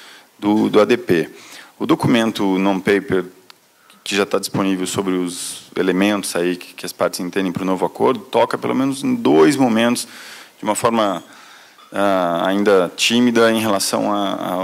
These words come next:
aos, aos passos concretos, efetivos, que os países que tinham capacidade deram pra reduzir emissões, ou seja, como tratar essas florestas como um ativo aí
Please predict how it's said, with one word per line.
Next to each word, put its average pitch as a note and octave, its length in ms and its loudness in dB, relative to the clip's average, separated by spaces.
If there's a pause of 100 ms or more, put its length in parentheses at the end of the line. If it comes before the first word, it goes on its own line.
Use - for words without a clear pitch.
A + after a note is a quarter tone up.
(180)
aos, F#2 1080 -8 (720)
aos - 180 -6
passos A2 1080 -2
concretos, G#2+ 720 0
efetivos, G#2 760 0
que - 140 -10
os F#2+ 80 -6
países G2+ 920 -2 (520)
que - 120 -12
tinham A2+ 280 0
capacidade G#2+ 680 0
deram A2+ 640 6
pra G2+ 140 0
reduzir G2+ 380 -6
emissões, A2+ 420 -4
ou F2+ 60 -6
seja, - 340 -8 (280)
como C#3 440 2
tratar A#2+ 560 2
essas A#2+ 220 -2
florestas A2+ 840 2
como A2 220 -2
um G#2+ 80 4
ativo G2+ 500 -2
aí F#2+ 300 0